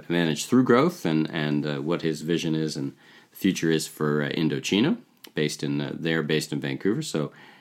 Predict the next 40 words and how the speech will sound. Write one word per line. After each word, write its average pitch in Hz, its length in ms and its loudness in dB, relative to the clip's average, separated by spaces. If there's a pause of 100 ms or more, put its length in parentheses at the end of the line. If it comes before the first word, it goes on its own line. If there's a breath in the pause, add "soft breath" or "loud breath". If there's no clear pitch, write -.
if 80 160 0
you're 85 120 6
in 117 80 10
Vancouver 120 640 6
or, 120 460 2 (120)
you 92 100 0
know, 101 120 4
wanna 98 180 4
make 95 180 4
your 95 100 6
way 92 160 6
out 98 80 4
for 87 120 -2
a 76 60 0
great, 85 340 2
uh, 85 100 2
day 85 340 2
of 78 220 -2
retail 80 280 0
content, 85 520 -6 (140)
that's 80 220 -6
November 71 300 -4
sixth. - 420 -6 (640 loud breath)
Uh, 214 120 8
speaking 208 320 6
of 98 80 6
growth, 165 260 8
Sherwin-Williams 180 800 4
Paint 196 240 4
Store - 320 -6 (360 soft breath)
is 85 200 0
now, 95 400 6
uh, 87 140 4
continuing 107 520 4
their 90 160 6
rapid 92 400 4
pace. 87 300 0
This - 180 -6
from, 76 340 0
uh, 71 180 -4